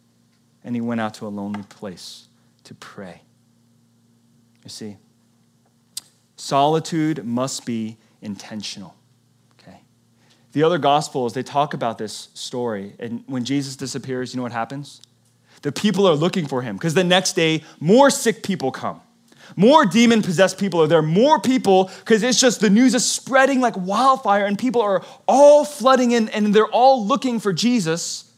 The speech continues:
But rather than Jesus just meeting everybody's felt needs and being a slave and a prisoner of the moment, what does Jesus do? He intentionally slips away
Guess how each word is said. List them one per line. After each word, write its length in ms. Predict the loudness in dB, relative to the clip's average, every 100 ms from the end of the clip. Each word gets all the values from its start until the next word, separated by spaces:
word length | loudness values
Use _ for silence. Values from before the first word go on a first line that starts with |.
| _ -20 -4
But 140 | -2 2
rather 360 | 4 4 4 2
than 180 | 0 2
Jesus 420 | 2 2 0 -2
just 240 | -4 -2
meeting 400 | 0 2 0 2
everybody's 560 | 0 2 0 0 -2 -2
felt 240 | -2 0
needs 320 | 0 -2 -2
and 120 | -2 -2
being 140 | -2
a 60 | -4
slave 540 | -4 -2 0 0 -2
and 80 | -6
a 40 |
prisoner 480 | -6 -2 -2 -2 -6
of 100 | -4
the 80 | -2
moment, 400 | -2 -2 -4 -6 -20 _
what 140 | -2 0
does 140 | 0
Jesus 380 | -2 -2 -4 -6
do? 140 | -8
He 180 | -8 -8
intentionally 1040 | -8 -8 -8 -6 -4 -6 -6 -8 -8 -10 -12 _ _ _ _
slips 480 | -16 -10 -10 -8 -10
away 460 | -8 -8 -12 -18